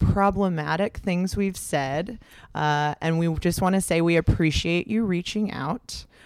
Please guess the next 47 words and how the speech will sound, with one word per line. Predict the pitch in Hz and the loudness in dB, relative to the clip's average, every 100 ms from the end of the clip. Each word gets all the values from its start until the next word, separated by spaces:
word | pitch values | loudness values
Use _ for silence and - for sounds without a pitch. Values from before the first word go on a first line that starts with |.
| - | -6
Uh, | - 139 | -2 0
we | 135 151 | 0 0
always | - 156 160 160 | 4 6 6 4
want | 151 151 | 0 -2
to | - 156 151 147 147 _ _ | -4 -2 0 0 -4 _ _
do | 170 170 | 2 4
better | 151 160 202 208 | 6 6 8 6
and | 165 156 151 151 147 | 4 0 -2 -4 -8
hear | - 165 156 156 | -4 0 2 2
where | 151 151 | 2 2
we | 151 151 | 2 2
might | 151 - | -2 -4
be | - 151 147 | -4 -2 -2
falling | - 156 151 147 | 2 2 2 0
short | - 151 202 - - - - - | -2 2 2 2 -6 -20 -20 -6
for | - 240 | 2 4
people, | 240 247 - 277 285 - | 4 2 4 6 6 4
uh, | 175 | 4
because | 160 156 160 | 4 2 0
we | 156 | 2
definitely | 165 180 170 | 2 2 2
don't | 165 165 | 4 4
wanna | 165 165 | 2 0
alienate | 151 151 156 156 151 | -2 -2 0 0 0
everybody. | 151 156 151 151 156 | 0 -2 0 0 0
We | 151 147 | 0 0
are | 143 147 | 2 0
human | 147 156 156 156 | 0 -2 -2 -2
and | 147 | -2
we | 147 | -2
make | 147 143 | -4 -4
mistakes, | 147 - 143 151 - - | -6 -4 -2 -4 -4 -4
but | 139 | -2
we | 147 | -2
want | 143 135 | -4 -6
this | 143 - | -8 -10
to | - | -6
be | 135 143 143 139 - - - - - | -6 -4 -4 -6 -10 -18 -20 -10 0
inclusive | 220 220 226 202 208 | 2 4 2 4 4
and | 196 | 4
a | 180 | 2
fun | - 156 | 0 -2
experience | 147 - 139 135 131 - | -2 -6 -6 -4 -6 -8
for | - 135 135 | -6 -4 -2
all | - 143 139 | 2 2 4
our | 131 | 0
listeners. | 110 76 - - - - - | -2 -6 -8 -12 -12 -12 -14